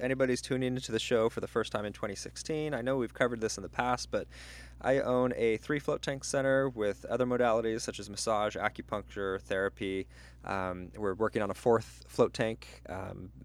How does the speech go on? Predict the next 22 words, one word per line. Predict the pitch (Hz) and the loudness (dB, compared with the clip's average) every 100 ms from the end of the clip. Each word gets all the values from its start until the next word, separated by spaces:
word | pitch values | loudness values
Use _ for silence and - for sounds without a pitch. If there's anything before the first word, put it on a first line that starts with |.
| - | -2
literally | 123 151 151 139 | 4 6 6 4
as | 117 113 107 | 2 0 0
we | 101 | -6
speak. | - 117 143 | -4 -4 -4
We | 101 | -6
have | 87 | -10
somebody | - 98 95 | -10 -8 -4
tiling | - 104 104 98 | 0 0 0 -2
a | 98 | -4
shower | - 101 104 | 0 2 2
in | 110 | 2
that | 104 - | -2 -2
room. | 101 110 113 - - - - - | 0 0 -2 -6 -18 -20 -18 -4
Amy, | 151 160 156 | -2 0 -2
what's, | - 165 202 - 175 | -4 -4 -4 -4 -2
what | 233 | 0
does | 143 | 2
your | 143 | 2
float | 117 - | 2 0
center | 95 90 98 - - - | -2 -4 -8 -12 -18 -6
look | 104 - | -6 -6
like? | 95 | -12